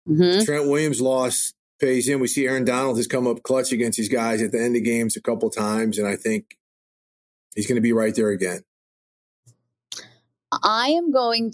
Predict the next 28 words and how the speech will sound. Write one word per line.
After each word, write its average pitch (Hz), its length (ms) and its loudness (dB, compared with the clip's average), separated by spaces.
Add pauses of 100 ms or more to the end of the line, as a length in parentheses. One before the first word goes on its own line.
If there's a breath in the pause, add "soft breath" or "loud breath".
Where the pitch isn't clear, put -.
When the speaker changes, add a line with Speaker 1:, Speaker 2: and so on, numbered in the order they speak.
Speaker 1:
to 185 440 4 (120)
have, 214 220 0
I've 196 160 -2
been 247 140 2
going 240 280 0
back 196 240 0
and 180 140 -4
forth 175 220 2
on 165 140 -2
this 151 180 0
a 147 40 4
lot. 147 420 0 (440)
I 160 60 2
really 165 360 2
have. 147 180 0
I've 147 100 0
been 160 140 4
going 180 200 2
back 175 140 2
and 156 80 -10
forth. 156 200 0
There's 175 200 2
a - 20 -8
big 220 280 0
part 247 200 0
of 233 80 2
me 226 140 -2
that 190 140 2